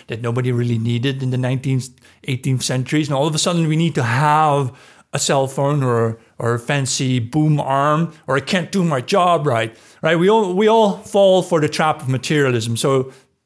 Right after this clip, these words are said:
materialism is one of the main drivers besides sex, the desire to have stuff. I wanna have this, I wanna have that. It's a very childish, you know, emotion to wanna have something. Right? Have you seen those little babies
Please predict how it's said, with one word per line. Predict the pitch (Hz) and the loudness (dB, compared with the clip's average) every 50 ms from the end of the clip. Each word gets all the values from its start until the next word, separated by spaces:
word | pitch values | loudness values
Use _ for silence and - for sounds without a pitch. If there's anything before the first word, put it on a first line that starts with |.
| _ _ - | _ _ -2
materialism | 135 143 151 151 - 175 170 170 165 156 147 147 147 | 0 0 0 0 0 2 2 2 2 0 0 0 0
is | 143 123 | -2 0
one | 139 143 139 | 0 0 0
of | 135 123 | 0 -2
the | 123 139 135 131 131 | 0 0 0 0 0
main | 127 135 139 139 143 143 131 | 0 -2 -2 -2 -2 -2 -2
drivers | 110 - 123 135 131 135 143 170 180 180 147 147 135 120 117 117 113 120 - - - _ _ _ _ _ _ _ _ - | -2 -2 0 0 0 0 0 0 0 0 2 2 0 0 0 -2 -4 -4 -8 -10 -12 _ _ _ _ _ _ _ _ -12
besides | 120 - - 135 127 127 123 - | -8 -4 -2 0 0 0 0 -2
sex, | - - 170 139 127 - - - - _ _ _ - | -2 0 0 -2 -2 -4 -8 -12 -12 _ _ _ -6
the | 127 127 123 120 117 120 - - 127 | -2 -2 -2 -2 -4 -8 -12 -12 -10
desire | 113 135 131 120 123 143 147 151 147 | -6 -4 -2 -2 0 0 0 0 0
to | 147 139 | 0 -2
have | 113 113 127 135 127 127 - | -4 -2 0 0 0 -2 -2
stuff. | - - - - - 170 127 113 - | -4 -6 -4 -2 -2 -2 -2 -2 -4
I | 151 139 | -4 -4
wanna | 131 131 135 147 143 143 135 | -2 0 0 0 0 0 0
have | 123 127 135 127 120 117 | 0 0 0 0 -2 -2
this, | 123 127 120 - | -2 -4 -4 -4
I | 135 123 | -4 -4
wanna | 123 131 131 131 120 | -2 0 0 0 0
have | 127 123 113 113 | -2 -2 -2 -2
that. | 127 127 117 107 - - - | -2 -4 -4 -4 -8 -16 -12
It's | - - | -6 -2
a | 180 | 0
very | 208 202 175 | 2 2 0
childish, | 185 - - 156 160 180 185 175 151 139 127 120 - - - - - _ _ _ _ _ _ _ _ _ _ _ _ _ _ _ _ _ | 0 -2 -2 0 0 2 2 2 2 2 0 0 0 -2 -4 -6 -10 _ _ _ _ _ _ _ _ _ _ _ _ _ _ _ _ _
you | - 135 | -4 -4
know, | 120 117 120 | -2 -2 -2
emotion | 131 127 131 135 143 160 151 - - 127 113 113 110 | -2 -2 -2 0 0 0 -2 -2 -2 -4 -4 -4 -4
to | - 127 | -4 -2
wanna | 123 139 143 135 131 123 | -2 0 0 0 0 -2
have | 117 131 135 139 139 123 | 0 0 0 0 -2 -2
something. | - - 127 110 110 117 107 113 | -2 -4 -4 -4 -4 -6 -4 -4
Right? | 117 123 131 127 131 123 | -2 -2 -2 -2 -2 -2
Have | 131 127 | -2 -2
you | 135 135 | -4 -4
seen | - - 160 151 | -4 -2 -2 0
those | 151 139 | 0 0
little | 147 156 147 139 | 0 0 0 2
babies | 127 139 147 147 147 151 147 143 147 | 2 2 0 2 2 0 0 -2 -4